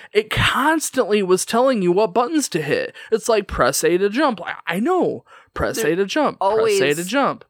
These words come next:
Speaker 2: always control tips on screen.
Speaker 1: Yes. Even while you're playing one player, but especially while you're playing two player. Um, usually it only pops up if you're playing one player, if you're standing still,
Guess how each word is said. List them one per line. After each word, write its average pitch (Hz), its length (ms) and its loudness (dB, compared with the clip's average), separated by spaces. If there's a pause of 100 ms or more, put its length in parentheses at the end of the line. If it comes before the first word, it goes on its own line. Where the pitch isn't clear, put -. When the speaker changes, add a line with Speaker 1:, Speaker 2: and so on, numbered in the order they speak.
(100)
Speaker 2:
always 262 640 0
control 202 520 0
tips - 340 -4
on 165 160 -2
screen. 147 500 -8
Speaker 1:
Yes. 143 680 -2 (540)
Even 339 380 0
while 269 160 2
you're 240 100 0
playing 214 320 0
one 196 200 2
player, 240 420 0
but 180 440 0
especially - 960 -2
while 143 180 2
you're 131 120 0
playing 127 260 -6
two 127 160 -10
player. 73 420 -8 (760)
Um, 165 400 4 (680)
usually 285 1040 -2
it 208 120 0
only 214 240 0
pops 190 380 -2
up 185 160 0
if 165 140 -8
you're 165 100 0
playing 156 340 -2
one 156 160 -2
player, 160 340 2
if 139 200 -4
you're 147 80 -8
standing 135 400 -2
still, 180 580 -2